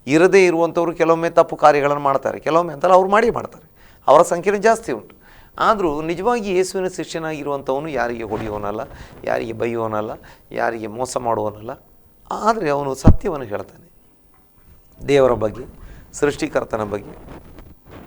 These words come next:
ದೇವರ ಬಗ್ಗೆ, ಸೃಷ್ಟಿಕರ್ತನ ಬಗ್ಗೆ, ಆ ರಕ್ಷಣೆಯ ಬಗ್ಗೆ, ನಿತ್ಯ ಜೀವಿತದ ಬಗ್ಗೆ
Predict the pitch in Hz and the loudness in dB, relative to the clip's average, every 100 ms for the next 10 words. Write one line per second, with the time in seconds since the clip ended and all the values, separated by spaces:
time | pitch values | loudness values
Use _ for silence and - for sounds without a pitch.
0 | 117 139 131 117 101 98 110 - - - | 0 2 4 0 -4 -12 -18 -20 -20 -20
1 | - - 135 - 160 139 - 107 101 101 | -12 -8 -6 -4 -4 -4 -4 -8 -8 -10
2 | 117 - _ _ _ - 120 127 - 175 | -14 -16 _ _ _ -2 2 2 0 -4
3 | 147 110 104 101 - - 135 175 185 208 | -2 -4 -8 -12 -14 -12 -6 -6 -4 -6
4 | 156 127 - - 110 120 113 101 | -6 -8 -12 -12 -8 -8 -8 -10